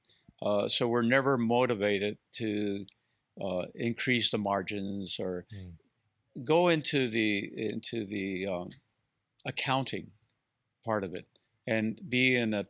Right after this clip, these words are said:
Speaker 1: in a trusting nature that it does work out because it has for all these years.
Speaker 2: Mm. Hmm. Yeah, I,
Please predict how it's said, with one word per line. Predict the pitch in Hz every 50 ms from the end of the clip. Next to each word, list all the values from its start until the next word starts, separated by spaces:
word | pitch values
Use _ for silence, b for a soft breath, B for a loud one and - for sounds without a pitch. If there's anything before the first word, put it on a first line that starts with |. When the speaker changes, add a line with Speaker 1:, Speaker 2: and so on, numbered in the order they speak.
| - - -
Speaker 1:
in | - 113 104
a | 104
trusting | 101 - - 131 127 - - - 113 101 98
nature | 95 101 104 - - - 90 87 95 _ _ _ _ _ _ _
that | - - 113 117 113
it | 120 104
does | - 147 156 - - -
work | 147 131 - -
out | 139 143 135 - - 123
because | 120 110 - -
it | 110 92
has | 104 117 117 113 117 - -
for | - - 110 104 101 110
all | 104 107 107
these | 98 98 95 92 - 107
years. | 101 98 - - - - - _ _ _ _ _ _ _ _ _ _ _ 123
Speaker 2:
Mm. | 107 101 98 95 98 95 92 90 90 87 87 85 82 82 80 80 78 78 78 78 _ _ _ _ _ _ _ _ _ _ _ _ _ _ _ _ _ _ _ _ _ _ _ _ - - -
Hmm. | 135 123 110 104 92 87 _ -
Yeah, | 123 120 120 117 113
I, | 113 117 117 117